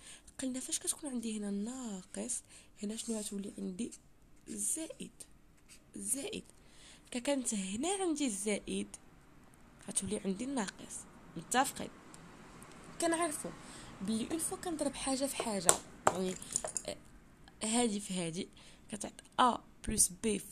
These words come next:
أ موان بي. نردو داك القاعدة كتقول لي شنو هي؟ أ بلس بي في أ موان بي، اللي هي أ أو كاري موان بي أو كاري.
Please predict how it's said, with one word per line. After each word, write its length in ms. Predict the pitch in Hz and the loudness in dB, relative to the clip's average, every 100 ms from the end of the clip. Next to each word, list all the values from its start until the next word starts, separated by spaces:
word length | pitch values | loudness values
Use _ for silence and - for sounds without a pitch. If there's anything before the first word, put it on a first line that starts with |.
| - 269 | 0 2
أ 20 | |
موان 460 | 311 302 277 220 - | 4 4 2 2 0
بي. 200 | 180 175 - | -2 -4 -4
نردو 340 | 185 165 - 269 | -6 -6 -2 -2
داك 160 | 330 | 0
القاعدة 440 | 330 - 277 262 240 | -2 0 0 0 -2
كتقول 400 | 240 - 233 214 | -4 -4 -2 0
لي 60 | |
شنو 220 | 220 - 269 | 0 2 2
هي؟ 260 | 202 180 - - - - - - 269 | 2 0 -6 -14 -20 -20 -20 -2 4
أ 180 | 277 220 - - - - - - - - - - - 220 | 6 4 -4 -20 -20 -20 -20 -20 -20 -20 -20 -20 -6 0
بلس 300 | 214 - 165 - | 4 2 0 0
بي 220 | 214 190 - - - - - - - - - - - | 0 0 -4 -14 -16 -20 -20 -20 -20 -20 -20 -18 -14
في 160 | - - - | -8 -4 4
أ 200 | 277 262 | 6 6
موان 380 | 240 220 185 - | 6 6 2 0
بي، 220 | 180 180 - - - - - 185 | -2 -2 -4 -18 -20 -18 -8 0
اللي 160 | 190 185 | 2 2
هي 140 | 185 | 0
أ 20 | |
أو 280 | - - 285 | 0 0 0
كاري 480 | - 294 262 262 277 - - - | 0 0 2 0 0 -8 -18 -10
موان 320 | 190 180 170 160 175 | -4 -2 -2 -2 0
بي 240 | 175 - - - - - | 0 0 -8 -18 -16 -4
أو 80 | 311 | 0
كاري. 320 | 330 226 | 2 2